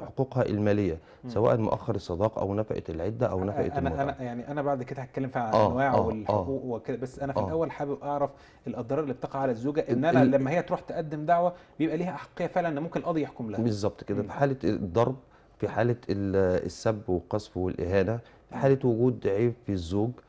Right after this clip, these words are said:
Speaker 1: في حالة السفر أو ال-، أو حبس الزوج،
Speaker 2: مم.
Speaker 1: دي، أو عدم الإنفاق، ديت
Speaker 2: مم.
Speaker 1: الحالات اللي بيتم فيها للزوجة طلب الطلاق.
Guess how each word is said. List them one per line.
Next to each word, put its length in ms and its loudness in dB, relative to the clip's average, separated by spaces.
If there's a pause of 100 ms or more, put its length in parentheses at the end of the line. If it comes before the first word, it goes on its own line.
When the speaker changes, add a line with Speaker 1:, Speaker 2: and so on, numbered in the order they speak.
(260)
Speaker 1:
في 80 2
حالة 360 0
السفر 680 0
أو 160 4
ال-، 260 0
أو 160 -2
حبس 280 -8
الزوج، 260 -4 (260)
Speaker 2:
مم. 120 -8 (160)
Speaker 1:
دي، 60 2
أو 280 6
عدم 240 2
الإنفاق، 520 -6
ديت 260 2
Speaker 2:
مم. 60 0
Speaker 1:
الحالات 380 0
اللي 100 0
بيتم 360 -2
فيها 200 0
للزوجة 420 0
طلب 260 -2
الطلاق. 340 -4